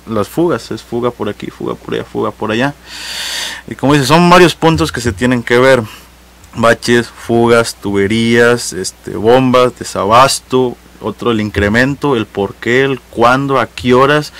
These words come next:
por qué a mí yo no tengo agua. Ni siquiera estoy utilizando el servicio y aún así me están.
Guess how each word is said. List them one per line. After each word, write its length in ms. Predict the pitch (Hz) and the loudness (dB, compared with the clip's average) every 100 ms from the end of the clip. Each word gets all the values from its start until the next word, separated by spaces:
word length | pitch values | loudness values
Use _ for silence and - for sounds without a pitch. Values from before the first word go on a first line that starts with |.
| - - | -20 -14
por 200 | - 104 | -6 -6
qué 140 | - 127 | -2 0
a 80 | 120 | 2
mí 300 | 120 135 143 | 2 0 0
yo 120 | 131 | 0
no 140 | 123 | -2
tengo 420 | - 127 123 117 | -2 -4 -2 0
agua. 360 | 123 165 147 117 - - - - - - - | 0 -2 -6 -10 -14 -20 -20 -16 -18 -16 -12
Ni 80 | |
siquiera 320 | 104 101 120 123 | -10 -4 -2 -2
estoy 260 | - 123 | -2 -2
utilizando 480 | 120 - 101 113 117 | -2 -4 -6 -4 -4
el 80 | 110 | -6
servicio 460 | 107 104 113 123 | -6 -4 -4 -2
y 120 | 110 95 98 | -4 -6 -6
aún 180 | 101 110 | -2 -2
así 200 | - 110 | -4 -8
me 80 | 101 | -8
están. 360 | - 110 104 | -6 -4 -6